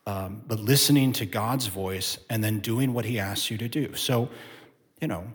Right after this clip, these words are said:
you say yes to that, not really knowing what it means.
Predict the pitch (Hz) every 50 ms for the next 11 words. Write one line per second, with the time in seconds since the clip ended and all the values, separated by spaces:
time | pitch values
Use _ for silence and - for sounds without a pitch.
0 | - _ - 117 113 - - 135 131 135 123 110 107 104 104 - - - - 110
1 | 107 90 90 95 113 - - 135 120 123 143 143 127 127 123 120 120 104 101 110
2 | 117 135 156 131 104 101 107 101 95 95 85 - 104 113 135 147 113 95 98 117
3 | 135 - - - -